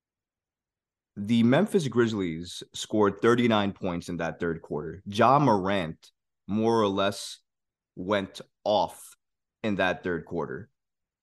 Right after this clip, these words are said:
And the Memphis Grizzlies had open threes in that third quarter. They passed the ball. The Knicks were late with defense a lot, and they blew that third quarter open. And if you take a look at the entire game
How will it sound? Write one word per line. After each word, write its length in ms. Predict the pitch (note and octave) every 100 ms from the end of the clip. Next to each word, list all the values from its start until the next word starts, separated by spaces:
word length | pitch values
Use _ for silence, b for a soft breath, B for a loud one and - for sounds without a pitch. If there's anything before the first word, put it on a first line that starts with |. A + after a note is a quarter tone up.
| _
And 300 | G#2 G#2 G#2
the 80 | G2+
Memphis 480 | G2+ B2 C3+ C3 A2+
Grizzlies 520 | A2+ A2+ G2+ F#2 F2
had 220 | G#2 F2 F2
open 440 | G2+ A2+ A2 F#2 F2
threes 680 | F#2+ G#2 F2+ D#2 D#2+ - - _ G2
in 140 | F#2+
that 280 | F#2 F2+ -
third 240 | F#2+ E2+
quarter. 400 | - F2 D2+ D#2+
They 120 | D2+ F2
passed 400 | G#2+ G2+ G#2 -
the 80 |
ball. 600 | F2+ F#2+ B2 B2+ B2+ C3 B _
The 80 | F2+
Knicks 260 | F#2+ G2+ -
were 120 | F2+
late 280 | F2 G2 -
with 240 | F2 E2
defense 480 | A2 B2 C3 A#2+ A#2
a 40 |
lot, 400 | A2 A2+ A#2 A2 - _ _
and 140 | G2+ F#2
they 100 | F#2
blew 420 | E2+ G2+ A2 A2
that 260 | F#2 F2 -
third 280 | G2 F#2
quarter 340 | - G2 F2+ E2
open. 320 | E2 D2 D#2
And 100 | F2
if 160 | F2+ G#2
you 60 |
take 260 | F2+ B2 B2+
a 40 |
look 260 | A#2 B2+ C3
at 80 | G#2+
the 100 | G2
entire 400 | G2 G#2 G#2 G#2+
game 560 | A2 C3 G2+ E2 F#2